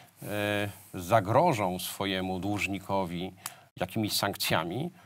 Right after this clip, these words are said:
no to rzeczywiście, e, stosują te, mm, środki, by pieniądze odzyskać. Natomiast w tej chwili,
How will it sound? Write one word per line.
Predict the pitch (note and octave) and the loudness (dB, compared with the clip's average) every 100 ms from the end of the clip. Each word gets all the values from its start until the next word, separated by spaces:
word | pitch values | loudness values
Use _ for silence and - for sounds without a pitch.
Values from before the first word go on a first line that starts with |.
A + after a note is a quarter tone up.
| - | -12
no | - | -4
to | A#2 | -2
rzeczywiście, | G#2+ G2 A2+ - - G2+ - - _ | -2 -2 0 0 0 -2 -6 -12 _
e, | - G2 G2 G2 G2 D#2 G#2 G2+ | -8 -2 0 0 -2 -4 -4 -2
stosują | - B2 - A#2+ F#2+ F#2+ - | 0 2 2 2 0 -2 -4
te, | F2+ F#2 F#2+ - - | -2 -2 -4 -12 -12
mm, | F#2 F#2 F#2+ F#2 | -6 -4 -4 -4
środki, | F2+ - G2 F#2 - G2+ G2+ | -2 0 -2 -4 -8 -8 -6
by | F2+ F#2 | -6 -4
pieniądze | G2+ G2 G#2 G2 | -4 -2 -2 -2
odzyskać. | F#2+ G#2 A2+ - - | -2 0 0 -2 -10
Natomiast | - G2+ D3 C3 - | -8 -6 -2 -4 -2
w | |
tej | F3+ | -4
chwili, | E3 - A#2 C3+ | -2 -2 -2 -2